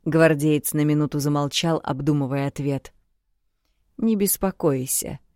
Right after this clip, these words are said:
Я обязательно выясню, причастен ли он к этому. Да, но Алите хотелось расспросить, каким образом Кристофер будет это делать,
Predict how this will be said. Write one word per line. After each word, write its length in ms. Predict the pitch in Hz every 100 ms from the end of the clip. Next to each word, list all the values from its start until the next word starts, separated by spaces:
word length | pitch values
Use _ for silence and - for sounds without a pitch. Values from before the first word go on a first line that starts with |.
| _ _ _ _
Я 260 | 147 147 190
обязательно 840 | - 175 175 160 196 196 185 180
выясню, 640 | 170 190 147 - 117 110 - _ -
причастен 760 | 190 165 - 156 151 - 143
ли 80 | 135
он 180 | 131 131
к 100 | -
этому. 400 | 139 123 123 123 - _ _ _ _ _ _ _ _ _ _ _ _ _
Да, 440 | - 180 175 185 175
но 520 | 165 175 180 175 170 - _ _ _ _ _ _ _ -
Алите 400 | 175 170 165 165
хотелось 480 | 165 170 160 156
расспросить, 580 | 160 156 - 160 - 170
каким 340 | - 156 165 160
образом 480 | 180 160 156 143 147
Кристофер 520 | 165 151 156 - 156
будет 360 | 139 147 156 -
это 200 | 156 160
делать, 560 | 139 151 135 135 -